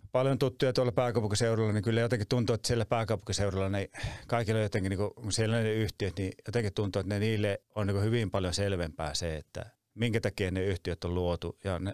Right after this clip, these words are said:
yhtiöt on luotu tekemään niinku omistajille tuottoa. Ja täällä meillä ainakin tässä, niin kyllä se, siinä ainakin on joutunut ihan henkilökohtaisestikin harjoittelemaan paljon sitä, että, että kyllä se niinku tavallaan se talous on kuitenkin kaiken edellytys sillä yhtiössä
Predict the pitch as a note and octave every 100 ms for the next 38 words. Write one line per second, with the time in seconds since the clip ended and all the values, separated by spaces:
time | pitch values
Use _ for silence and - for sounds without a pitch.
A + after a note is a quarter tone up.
0 | - A#2 - G2 - F#2+ G2+ F#2 F2 -
1 | - G2 G#2 F#2 F2+ E2+ F2 - _ _
2 | G2+ G2+ F#2 F2+ E2+ - F#2+ E2+ - E2+
3 | D#2 D2+ - _ A#2+ A#2+ A#2+ C3 C3 A#2+
4 | G#2+ G#2+ F#2+ F2+ G2 F#2 - F#2 F#2 F2+
5 | - A2 G#2 A2+ - - B2 B2 A2+ G#2+
6 | G2 G2 G2 G2 G2+ G2+ G2 G2+ G2+ G2
7 | F#2+ F2 - - F2 E2+ F2 E2 - E2+
8 | - F2+ E2 D#2+ E2+ D2+ D2+ - F#2 -
9 | - - G#2 F#2+ F#2+ G2 - G2+ F#2+ F#2+
10 | G#2 G#2+ G2+ G2+ A#2 A2+ A2 F#2 F#2 G2+
11 | F2+ - G2+ F#2+ G2 F#2+ F#2+ E2+ - -
12 | - _ _ - G2+ F#2 F#2+ F#2 - F2
13 | -